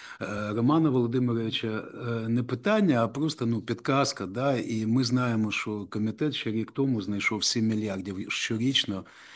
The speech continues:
е, в Україні, е, сп-, на податку на солодкі газовані напої. Там сім мільярдів по року, це, до речі, розрахунок Мінфіну. А,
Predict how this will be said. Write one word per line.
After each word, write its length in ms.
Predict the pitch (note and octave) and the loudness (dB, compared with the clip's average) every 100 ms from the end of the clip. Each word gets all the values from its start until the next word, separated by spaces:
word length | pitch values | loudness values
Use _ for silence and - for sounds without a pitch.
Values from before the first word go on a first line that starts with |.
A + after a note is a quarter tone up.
| - - | -16 -8
е, 160 | G2+ G2+ | -6 -4
в 120 | G2 | -4
Україні, 680 | G#2+ A2 A2+ A#2+ C#3+ C#3 G#2+ | -2 0 4 6 6 6 2
е, 220 | G2 F#2+ - - - - - | 0 -6 -10 -16 -18 -14 -10
сп-, 380 | - - - A#2+ | -10 -8 -4 0
на 200 | A#2 A2+ | 2 0
податку 560 | A#2 G#2+ C3 B2+ A2 | -2 0 0 0 0
на 300 | G#2 A2 G#2 | 0 0 0
солодкі 440 | - A2+ A#2 A#2 G2+ | 0 0 -2 -2 -4
газовані 520 | G2 G2 G2+ G2 F#2+ | -4 -4 -4 -4 -4
напої. 440 | F#2+ - D#2 D2+ - - _ | -6 -8 -8 -10 -14 -20 _
Там 200 | C3+ D3+ | 0 2
сім 240 | - C3 | 2 2
мільярдів 480 | A2+ A2 G#2+ G2+ G2 | 2 0 -2 -4 -8
по 160 | - A#2 | -4 0
року, 220 | G3+ G#3 | 0 0
це, 180 | - A#2+ | 0 0
до 120 | G#2+ | 0
речі, 240 | G#2 - G#2 | -2 -2 -2
розрахунок 640 | G#2+ A#2 - B2 G#2+ G#2+ | 0 0 2 0 0 0
Мінфіну. 540 | A2 A2 G#2 F#2 C3 - - - - - - | 0 0 -4 -4 -6 -10 -18 -16 -14 -14 -4
А, 400 | B2 A2+ A2 | -2 0 0